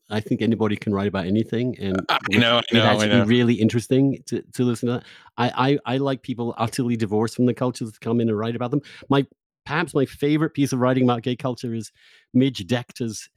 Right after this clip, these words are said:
Speaker 1: nineteen eighty-one, The
Speaker 2: The
Speaker 1: Boys
Speaker 2: Boys.
Speaker 1: on the Beach in
Speaker 2: I was gonna ask
Speaker 1: commentary.
Speaker 2: you, I was gonna ask you about that, 'cause I read that a few years ago,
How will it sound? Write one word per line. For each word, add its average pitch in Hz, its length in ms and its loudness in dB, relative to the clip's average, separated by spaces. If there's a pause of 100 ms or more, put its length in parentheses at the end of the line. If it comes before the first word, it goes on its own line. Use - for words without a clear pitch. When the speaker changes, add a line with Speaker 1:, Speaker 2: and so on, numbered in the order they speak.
(200)
Speaker 1:
nineteen 123 340 2
eighty-one, 113 580 2
The 104 60 -2 (260)
Speaker 2:
The 110 80 -2
Speaker 1:
Boys 120 340 4
Speaker 2:
Boys. 123 100 4
Speaker 1:
on 110 80 2
the 113 80 0
Beach 117 420 -4
in 113 60 -2
Speaker 2:
I 113 120 4
was 117 120 2
gonna 117 180 4
ask 196 240 0
Speaker 1:
commentary. 190 40 -6 (140)
Speaker 2:
you, - 60 -14 (120)
I - 20 -6
was 127 120 -4
gonna 170 200 0
ask 175 300 -4
you 151 80 2
about 110 200 2
that, 104 160 -2
'cause 107 140 -8
I 147 80 0
read 185 220 0
that 165 120 0
a 131 40 -2
few 147 180 -8
years 131 380 -2
ago, 92 580 -10